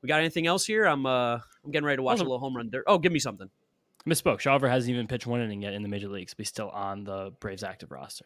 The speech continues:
Speaker 1: Does
Speaker 2: Or
Speaker 1: have
Speaker 2: is it,
Speaker 1: good
Speaker 2: they
Speaker 1: stuff.
Speaker 2: sent, they sent, they sent him back down triple A? What's Fangraphs telling me two different things right now? I don't know.
Speaker 1: Ah,
Speaker 2: He
Speaker 1: well,
Speaker 2: was,
Speaker 1: you
Speaker 2: he was,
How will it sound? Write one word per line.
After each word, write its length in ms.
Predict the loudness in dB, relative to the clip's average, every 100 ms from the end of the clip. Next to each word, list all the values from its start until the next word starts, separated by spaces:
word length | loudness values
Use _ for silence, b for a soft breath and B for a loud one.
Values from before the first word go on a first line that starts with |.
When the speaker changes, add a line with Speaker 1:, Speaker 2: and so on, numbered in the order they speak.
| _
Speaker 1:
Does 120 | 4
Speaker 2:
Or 40 | 4
Speaker 1:
have 40 |
Speaker 2:
is 60 | 4
it, 40 |
Speaker 1:
good 60 | 2
Speaker 2:
they 80 | 2
Speaker 1:
stuff. 120 | 0 0
Speaker 2:
sent, 60 |
they 80 | 2
sent, 220 | 2 0 B B
they 60 |
sent 140 | 2 6
him 60 |
back 140 | 6 6
down 140 | 4
triple 320 | 2 0 2
A? 100 | 2
What's 220 | 2 0 -2
Fangraphs 340 | 0 2 2
telling 160 | 2 0
me 60 |
two 100 | 0
different 220 | -4 -6
things 180 | -8 -10
right 140 | -12 -16
now? 240 | -16 -14
I 200 | -2 -2
don't 120 | -2 -4
know. 80 | -4
Speaker 1:
Ah, 260 | -4 -6 0
Speaker 2:
He 20 |
Speaker 1:
well, 60 | 2
Speaker 2:
was, 100 | 2
Speaker 1:
you 140 | 0 -2
Speaker 2:
he 120 | 2
was, 180 | 2